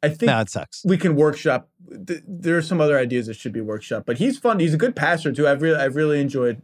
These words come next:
Speaker 1: I've really enjoyed watching him. And, uh,
Speaker 2: He's
Speaker 1: yeah, they're, they're fun.
Speaker 2: He's a momentum swinger along with this next guy, a guy that I've never quit on in my life, Malik Monk.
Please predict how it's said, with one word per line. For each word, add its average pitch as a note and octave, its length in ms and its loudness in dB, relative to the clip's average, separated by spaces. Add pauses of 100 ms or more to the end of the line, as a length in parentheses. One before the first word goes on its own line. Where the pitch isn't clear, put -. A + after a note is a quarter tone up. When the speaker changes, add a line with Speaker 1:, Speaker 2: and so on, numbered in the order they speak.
(120)
Speaker 1:
I've B2+ 140 -2
really C3 240 2
enjoyed A#2 300 -2
watching A2 340 -6
him. G#2+ 320 -6 (120)
And, A2 280 -4
uh, G#2+ 60 6
Speaker 2:
He's G3 200 8
Speaker 1:
yeah, A3+ 120 4
they're, B3 160 4
they're G#3+ 200 2
fun. C#4+ 360 -2 (440)
Speaker 2:
He's F3+ 340 2
a G#3 60 4
momentum D3+ 680 0
swinger G#2+ 580 -4 (300)
along C3 340 4
with A#2 160 -2
this A#2 200 -4
next C3 220 -2
guy, G#2 360 -2 (360)
a B2+ 60 -2
guy C#3 260 2
that C3+ 140 0
I've D3+ 200 2
never D#3+ 280 -2
quit A2+ 240 -6
on F#2+ 220 -10 (360)
in C3 100 -6
my C3+ 120 0
life, G#2+ 500 -4
Malik B2+ 340 0
Monk. G#2+ 260 -2